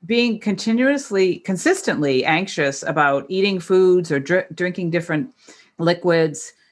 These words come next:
frequently avoiding eating because they don't like, you know, you don't like the smell, the taste, the texture of the food. There, um, there is that intentionally making yourself vomit or exercise excessively to prevent gaining weight. This is a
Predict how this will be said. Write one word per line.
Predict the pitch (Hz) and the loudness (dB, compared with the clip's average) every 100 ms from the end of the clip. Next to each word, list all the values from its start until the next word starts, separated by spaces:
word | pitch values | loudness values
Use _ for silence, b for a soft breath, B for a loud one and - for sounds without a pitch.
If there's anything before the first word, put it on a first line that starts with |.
| _ | _
frequently | - 208 180 180 170 | -4 -2 0 0 0
avoiding | 151 180 220 220 | 2 2 2 0
eating | 180 190 202 | -2 -2 0
because | 185 175 170 156 151 | 0 0 0 0 0
they | 143 139 139 143 _ _ _ - | 0 0 -2 -4 _ _ _ -4
don't | 160 156 151 | -2 -2 0
like, | 143 139 - | -2 -2 -12
you | 175 | -4
know, | 131 | -2
you | 139 139 | -2 0
don't | 139 | 0
like | 135 123 - | 0 -4 -8
the | |
smell, | - 214 214 202 190 | -8 0 2 2 -2
the | 147 | -6
taste, | - 196 185 185 | -8 -2 -2 -4
the | - | -14
texture | - 165 - 180 | -12 -12 -12 -10
of | 160 | -6
the | 160 | -6
food. | - 156 151 151 156 b b b b 165 | -2 -2 0 -2 -6 b b b b -4
There, | 175 170 165 160 156 143 | 0 2 2 0 -2 -6
um, | 156 143 135 123 - _ _ _ _ _ | -8 -6 -6 -10 -14 _ _ _ _ _
there | 170 175 | -6 -2
is | 185 | -2
that | 175 165 | -2 0
intentionally | 160 170 165 - 156 151 143 156 151 | -2 -2 -4 -2 -2 -2 0 0 0
making | 147 147 165 151 | 0 -2 -2 -2
yourself | 139 - 135 | -2 -4 -4
vomit | 165 170 175 156 | 0 0 0 -2
or | 160 156 | -2 -2
exercise | 185 185 285 277 214 185 180 | -4 -4 -4 0 0 0 -2
excessively | 170 - 165 - 165 156 147 | -8 -6 -6 -8 -4 -2 -2
to | 160 | -4
prevent | 160 143 139 - | -6 -2 -2 -4
gaining | 135 135 131 127 | -6 -6 -4 -4
weight. | 127 120 - - b b b b b | -4 -6 -8 -20 b b b b b
This | 185 233 254 | -2 -2 0
is | 339 294 | -2 0
a | 240 208 190 - | 2 2 0 -4